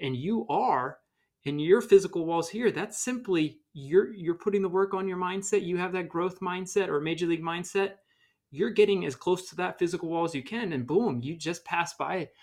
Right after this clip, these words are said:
all those others who aren't doing that. Um, so, yeah, the growth mindset. I like to com-, I kinda put a sports twist on it. Instead of fixed and growth,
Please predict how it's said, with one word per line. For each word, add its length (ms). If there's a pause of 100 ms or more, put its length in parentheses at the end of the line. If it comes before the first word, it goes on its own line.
(200)
all 140
those 240
others 280
who 180
aren't 260
doing 280
that. 280 (320)
Um, 580 (200)
so, 500 (720)
yeah, 340
the 60
growth 320
mindset. 640 (320)
I 120
like 200
to 80
com-, 260
I 160
kinda 240
put 160
a 60
sports 480
twist 340
on 200
it. 40
Instead 260
of 80
fixed 440
and 180
growth, 500